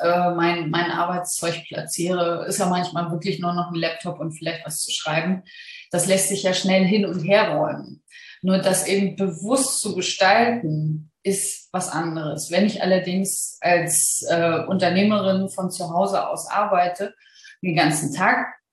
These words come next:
an meinem Unternehmen arbeite und mein Unternehmen auf dem Küchentisch platziere und die ganze Familie lebt drumrum, dann kann ich mir vorstellen, dass es ein bisschen anstrengender ist, diesem Gewerk <laughs> nachzugehen,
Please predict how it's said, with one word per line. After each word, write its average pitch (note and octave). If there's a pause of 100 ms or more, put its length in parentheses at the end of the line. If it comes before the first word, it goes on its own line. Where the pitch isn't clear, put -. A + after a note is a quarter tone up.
(140)
an F#3+
meinem E3+
Unternehmen F3
arbeite E3
und F3+ (420)
mein F3
Unternehmen F#3+
auf -
dem F#3+
Küchentisch B3
platziere G3
und F3+
die F3+
ganze F3+
Familie F#3
lebt G#3
drumrum, F#3 (720)
dann F3
kann G3
ich A#3
mir A3+
vorstellen, G#3
dass G#3+
es G3+
ein A3
bisschen A#3
anstrengender F#3+
ist, -
diesem F#3
Gewerk E3+
<laughs> -
nachzugehen, F3+